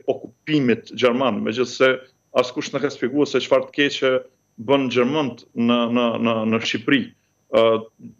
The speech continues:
gjermanët vërtet, ë, nazizmi gjerman shkaktoi viktima, luftën botërore e tjerë dhe, ë, ka arsye për të dënuar, por, ë, në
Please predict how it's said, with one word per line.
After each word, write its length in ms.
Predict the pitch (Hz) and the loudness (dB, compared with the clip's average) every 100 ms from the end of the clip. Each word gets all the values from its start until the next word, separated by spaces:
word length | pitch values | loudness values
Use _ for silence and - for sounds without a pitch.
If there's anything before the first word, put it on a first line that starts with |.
| _ _ - | _ _ -20
gjermanët 560 | 107 127 123 135 139 123 | -8 -2 0 0 0 0
vërtet, 480 | 117 156 147 147 | 0 2 0 0
ë, 320 | 143 135 135 120 | 2 4 2 0
nazizmi 500 | 120 120 147 135 127 | -2 0 -6 -4 0
gjerman 440 | 127 127 139 127 | 0 2 0 0
shkaktoi 460 | 113 - 113 - 127 | -4 -4 -6 0 0
viktima, 640 | 117 117 - 131 131 127 123 | 0 -6 -6 -6 0 2 2
luftën 420 | 117 127 123 127 117 | 2 -2 -2 -2 0
botërore 480 | 113 - 131 127 120 | -2 2 4 6 2
e 80 | - | 0
tjerë 320 | 139 131 120 117 | 2 2 4 2
dhe, 100 | 120 120 _ _ _ _ | 0 -2 _ _ _ _
ë, 140 | 113 113 113 113 - | 2 2 2 0 0
ka 180 | 127 127 123 | 4 6 6
arsye 420 | 120 120 139 131 | 4 -2 -6 -4
për 180 | 123 120 | -4 -8
të 100 | 123 | -4
dënuar, 480 | 127 165 170 127 113 117 _ _ _ _ - | -2 2 4 4 2 -6 _ _ _ _ 2
por, 340 | 139 143 139 | 4 4 2
ë, 140 | 139 135 135 - _ | 2 2 0 -10 _
në 360 | 117 123 127 | -4 0 2